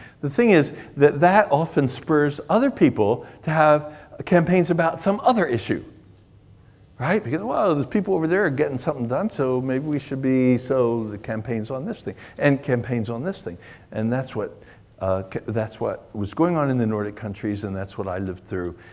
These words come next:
in, in the U S. Multiple campaigns, which together then create a movement, but then you've got simultaneous movements going on around. Now,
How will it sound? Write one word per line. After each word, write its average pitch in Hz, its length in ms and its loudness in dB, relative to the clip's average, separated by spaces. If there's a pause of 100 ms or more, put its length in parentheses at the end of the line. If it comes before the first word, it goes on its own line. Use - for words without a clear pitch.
(160)
in, 98 340 -4 (100)
in 98 180 -2
the 90 80 -4
U 92 180 -2
S. - 180 -12
Multiple 185 520 -4
campaigns, 135 580 -2 (240)
which 151 240 0
together 139 460 4
then 123 200 2
create 113 300 0
a 107 60 0
movement, 131 440 0 (280)
but - 180 -4
then 247 180 6
you've 247 160 2
got 156 220 -2
simultaneous 170 720 2
movements 180 540 -2
going 98 320 -2
on 85 300 -6 (240)
around. 98 320 0 (200)
Now, 139 420 0